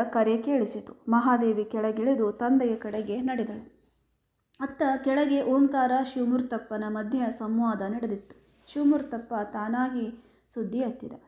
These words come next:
"ಶೆಟ್ಟರೆ, ರಾಜನ ಆಪ್ತ ಗೆಳೆಯರು ಬಂದಿದ್ದರೆಂದು ಸುದ್ದಿ ಕೇಳಿದೆ. ನಮ್ಮ ಮಗ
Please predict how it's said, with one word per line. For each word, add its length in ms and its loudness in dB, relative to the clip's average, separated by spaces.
"ಶೆಟ್ಟರೆ, 640 -4
ರಾಜನ 440 2
ಆಪ್ತ 300 0
ಗೆಳೆಯರು 460 4
ಬಂದಿದ್ದರೆಂದು 800 0
ಸುದ್ದಿ 320 -6
ಕೇಳಿದೆ. 760 -6
ನಮ್ಮ 220 6
ಮಗ 220 4